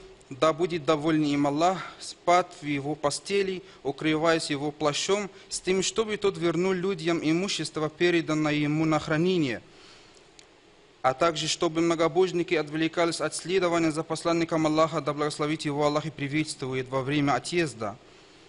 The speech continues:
Сильная заинтересованность нашего пророка, мир ему и благословение Аллаха, в планировании и обосновании успеха благословенной пророческой хиджры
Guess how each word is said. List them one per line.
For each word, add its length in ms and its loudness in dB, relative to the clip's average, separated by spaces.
Сильная 480 0
заинтересованность 1000 0
нашего 360 0
пророка, 420 2
мир 180 2
ему 160 2
и 20 -2
благословение 560 0
Аллаха, 520 4
в 140 -16
планировании 880 2
и 240 -2
обосновании 680 2
успеха 720 0
благословенной 880 2
пророческой 680 -2
хиджры 540 -4